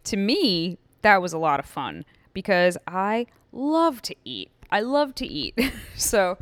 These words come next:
you know, I'm five seven. I got up to about a hundred and forty-three,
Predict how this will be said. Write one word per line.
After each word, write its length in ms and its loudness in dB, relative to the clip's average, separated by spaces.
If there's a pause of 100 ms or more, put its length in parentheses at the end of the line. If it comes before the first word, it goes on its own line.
(320)
you 160 -4
know, 100 -2
I'm 340 -4 (120)
five 320 -4
seven. 720 -4 (720)
I 120 -4
got 200 6
up 120 2
to 120 -4
about 200 2
a 40 0
hundred 340 -4
and 120 -6
forty-three, 1080 -4